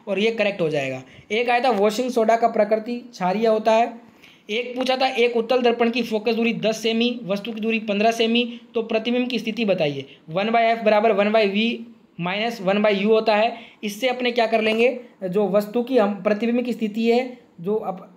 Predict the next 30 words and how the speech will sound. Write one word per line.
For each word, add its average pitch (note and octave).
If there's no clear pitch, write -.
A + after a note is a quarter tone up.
निकाल F3+
सकते A3+
हैं, A3+
V A3
बराबर G#3+
तीन G#3+
सेंटीमीटर A3
हो A3
जाएगा A#3
और G3
आभासी F#3
सीधा A#3
वह A3+
वस्तु G3+
से A3+
छोटा F#3+
प्रतिबिंब G#3
आपका A3+
बनेगा। E3+
एक A#3+
आया B3
था B3+
इनमें A#3+
से B3+
कौन, A3
किसमें A#3+
कार्बोहाइड्रेट G#3
पाया G3+
जाता G#3
है? A3+